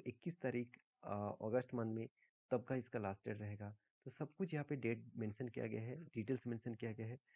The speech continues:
सब कुछ देखने के बाद आप करेंगे apply।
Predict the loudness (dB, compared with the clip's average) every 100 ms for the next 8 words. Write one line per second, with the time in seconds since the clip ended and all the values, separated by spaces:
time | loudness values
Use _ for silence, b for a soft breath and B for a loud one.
0 | b b -4 -4 0 2 4 2 0 0
1 | 0 -2 -2 -4 -2 -2 0 0 -2 -2
2 | -8 -4 -6